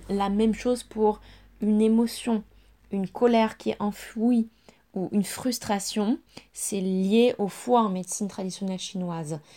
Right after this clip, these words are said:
Et donc à, à tout le trajet de ce méridien. C'est-à-dire, il y a tout un trajet dans le corps où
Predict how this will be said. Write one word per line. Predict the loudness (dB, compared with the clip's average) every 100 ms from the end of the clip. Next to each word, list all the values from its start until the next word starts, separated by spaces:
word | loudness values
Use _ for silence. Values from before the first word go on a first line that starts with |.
| -20 _ _
Et | 2 6 6 4 _ -14
donc | -2 2 4 2 -6 -12
à, | -8 -6 -8 -10
à | -12
tout | -2 4
le | 4 2
trajet | 0 0 2 0 -4 _ _ _ -10
de | -10
ce | -4
méridien. | -2 -2 -2 -4 -4 -6 _ _ _ _ _
C'est-à-dire, | -2 2 2
il | 0
y |
a | -4
tout | -2 2
un | 2
trajet | 0 -4 2 2 2 0 0 0 -2 _ _ _ _ _ -8
dans | -2 2 4
le | 4 2
corps | 0 -4 0 -2 -2 -10 _
où | -2 0 2 0